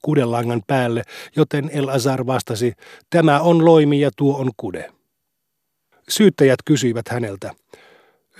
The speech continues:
"Minkä tähden et koskaan osallistunut palvontamenoihimme?" El Azar vastasi, "Olenhan jo vanha mies, pelkäsin teidän tallovan minut jalkoihinne." He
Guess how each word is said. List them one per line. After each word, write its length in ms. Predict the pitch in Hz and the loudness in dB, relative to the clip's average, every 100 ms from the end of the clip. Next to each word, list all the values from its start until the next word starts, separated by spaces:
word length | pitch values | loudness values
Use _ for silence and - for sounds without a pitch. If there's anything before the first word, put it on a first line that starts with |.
| 147 | 0
"Minkä 240 | 147 139 | 2 2
tähden 360 | 131 143 139 139 | 2 4 4 2
et 140 | 135 | -2
koskaan 460 | - 170 - 135 127 | 0 0 2 0 0
osallistunut 680 | 151 151 131 117 104 120 120 - | 0 2 2 0 -4 -4 -6 -4
palvontamenoihimme?" 1080 | 139 127 110 110 107 104 101 104 101 98 - _ _ _ _ _ _ - | -2 -2 -2 -6 -8 -8 -8 -10 -10 -14 -16 _ _ _ _ _ _ -6
El 180 | 143 135 | -4 -4
Azar 340 | 131 131 123 | -4 -4 -2
vastasi, 460 | 131 - 107 123 104 _ - - - _ _ _ _ _ _ _ | -4 -6 -6 -6 -8 _ -20 -20 -20 _ _ _ _ _ _ _
"Olenhan 420 | 160 147 135 147 | 2 4 4 4
jo 140 | 143 135 | 4 4
vanha 340 | 143 143 110 | 2 2 -2
mies, 460 | 113 104 82 - - - - | -4 -8 -8 -8 -10 -14 -2
pelkäsin 460 | 151 135 131 - 117 | 0 2 0 -4 -4
teidän 300 | 139 127 123 - | -2 -2 -2 -2
tallovan 480 | 147 143 120 117 120 | 0 0 -2 -4 -2
minut 240 | 131 117 - | -2 -2 -6
jalkoihinne." 760 | 127 107 87 80 80 87 - _ _ _ _ _ _ _ _ _ | -8 -8 -12 -16 -18 -20 -20 _ _ _ _ _ _ _ _ _
He 40 | - | -6